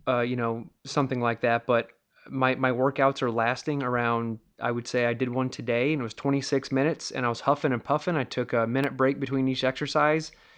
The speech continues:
and, um, I, you know, I feel great. I feel, feel strong, and I'm, I'm seeing some physical results from it. So,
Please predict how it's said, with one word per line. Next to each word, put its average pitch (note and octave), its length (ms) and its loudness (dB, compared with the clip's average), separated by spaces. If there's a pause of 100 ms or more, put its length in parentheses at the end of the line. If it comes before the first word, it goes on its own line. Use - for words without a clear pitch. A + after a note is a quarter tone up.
(340)
and, A2+ 300 -4
um, A2 240 0
I, B2 140 0
you B2+ 100 -2
know, C#3 60 4
I D3+ 40 4
feel E3+ 240 6
great. D#3 320 6
I C3+ 40 0
feel, C#3+ 340 2 (100)
feel C3+ 140 2
strong, C#3 540 4
and B2 240 -2
I'm, A#2 200 -2
I'm A#2+ 140 -6
seeing C3 320 -2
some A#2+ 140 -8
physical C#3+ 400 0
results D#3 380 2
from D#3 260 0
it. - 200 -6
So, A#2+ 440 2